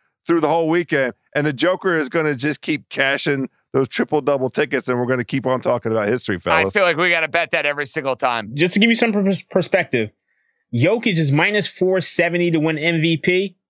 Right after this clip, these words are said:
Speaker 3: The Denver Nuggets are minus eight hundred to win the series. So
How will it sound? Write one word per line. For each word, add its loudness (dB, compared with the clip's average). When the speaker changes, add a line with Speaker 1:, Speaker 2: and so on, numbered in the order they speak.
Speaker 3:
The 2
Denver 2
Nuggets 2
are 2
minus 0
eight -4
hundred 0
to 2
win 2
the 0
series. -2
So 2